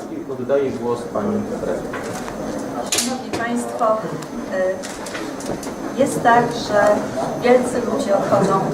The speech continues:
Speaker 2: zawsze zbyt szybko od nas. I tak samo właśnie jest w przypadku naszego papieża, wielkiego człowieka, a jednocześnie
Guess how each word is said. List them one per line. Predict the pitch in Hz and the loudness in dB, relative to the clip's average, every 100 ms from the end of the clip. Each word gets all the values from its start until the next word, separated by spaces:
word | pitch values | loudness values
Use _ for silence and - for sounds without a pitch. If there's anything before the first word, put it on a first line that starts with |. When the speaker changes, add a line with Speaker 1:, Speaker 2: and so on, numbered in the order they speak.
| - | 2
Speaker 2:
zawsze | 196 - 196 | 2 2 0
zbyt | - - | -2 -4
szybko | - - - 147 | -2 -4 0 0
od | 135 - | 0 -2
nas. | 139 | -4
I | - 214 - | -4 -4 -2
tak | - 247 | -2 0
samo | 202 202 | 0 2
właśnie | 196 180 175 170 | 4 2 2 0
jest | 175 - | -2 -2
w | |
przypadku | - - 165 - - 160 - - - | -2 2 2 2 0 -2 -2 -2 0
naszego | - - 302 180 | 0 2 2 2
papieża, | 175 - 180 170 180 175 139 143 | 0 0 2 2 4 2 0 -2
wielkiego | 170 - 151 151 - | -2 -2 -2 -2 0
człowieka, | 170 170 160 160 165 - - | 0 0 0 2 0 0 -2
a | |
jednocześnie | - 190 - - - - | 0 0 0 -2 -2 0